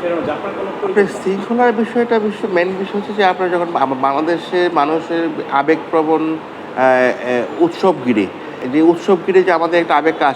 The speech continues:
Speaker 2: করে। আপনি দেখেন যে, আহ, সবাই যার যার নি-, নারী টেনে বাড়ি ফিরতে চায়। এই যে একটা ব্যাপক সংখ্যক মানুষের গার্মেন্টস ছুটি হওয়ার পরে যখন এক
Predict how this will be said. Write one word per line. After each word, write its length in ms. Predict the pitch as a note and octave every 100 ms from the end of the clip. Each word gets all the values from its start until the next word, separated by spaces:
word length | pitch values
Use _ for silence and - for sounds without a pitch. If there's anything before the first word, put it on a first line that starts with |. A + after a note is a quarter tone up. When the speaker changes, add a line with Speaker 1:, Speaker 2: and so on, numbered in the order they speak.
| -
Speaker 2:
করে। 80 | C#3
আপনি 180 | C#3 D3
দেখেন 300 | D3 D#3+ D#3+
যে, 140 | E3
আহ, 760 | - - - - C3 C3+ C3 B2+ G#2+ E2 - - F#2 F2
সবাই 300 | E3+ F#3+ F#3
যার 220 | E3 D#3 D3+
যার 120 | D3+ C#3+
নি-, 180 | D3+ C3
নারী 240 | C3 C3 C3
টেনে 160 | C3+ B2+
বাড়ি 220 | A#2+ A#2+ A#2
ফিরতে 200 | A#2 A2+
চায়। 180 | A2+ G2 - - - - - -
এই 160 | C#3 E3
যে 120 | F3
একটা 160 | E3 D3+
ব্যাপক 360 | C3+ D#3 E3+ E3+ -
সংখ্যক 220 | E3 D#3+ D3
মানুষের 540 | C#3+ D3+ D3 C#3+ B2+ B2
গার্মেন্টস 380 | C3 C#3 D3 C#3+
ছুটি 180 | D3 D3+
হওয়ার 180 | C#3+ C3+
পরে 140 | C3+
যখন 240 | C3+ C3 C3
এক 100 | A#2+